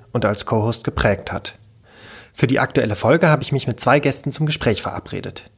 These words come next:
Die Beethoven-Fellow Elisa Erkelenz und den co-künstlerischen Leiter und Mitinitiator des Trickster Orchestras, Ketan Bhati. Elisa hat selber als Kind schon früh eine musikalische Ausbildung begonnen mit Geige und Klavier, dann später aber Literaturwissenschaften studiert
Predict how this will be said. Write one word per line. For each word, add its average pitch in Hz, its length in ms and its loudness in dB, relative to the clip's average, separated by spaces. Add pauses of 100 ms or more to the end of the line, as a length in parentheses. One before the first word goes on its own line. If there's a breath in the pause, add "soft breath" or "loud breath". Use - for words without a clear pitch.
(360)
Die 123 80 2
Beethoven-Fellow 113 680 0
Elisa 104 300 0
Erkelenz 156 720 0 (200)
und 185 200 4
den 101 160 0
co-künstlerischen 156 680 0
Leiter 107 280 2
und 98 140 -2
Mitinitiator 123 800 0
des - 180 -6
Trickster - 380 -2
Orchestras, 117 680 -2 (200)
Ketan 127 320 2
Bhati. 95 400 -2 (580 loud breath)
Elisa 139 320 2
hat 117 120 2
selber 135 300 4
als - 160 -4
Kind 175 180 2
schon 113 160 0
früh 160 280 2
eine 113 180 0
musikalische 113 500 -2
Ausbildung 147 460 2
begonnen 135 340 2
mit - 340 -4 (120)
Geige 113 280 4
und 95 140 -2
Klavier, 117 480 -2 (440 loud breath)
dann 147 160 4
später 151 360 2
aber 135 140 2
Literaturwissenschaften 120 960 -2
studiert 135 500 -2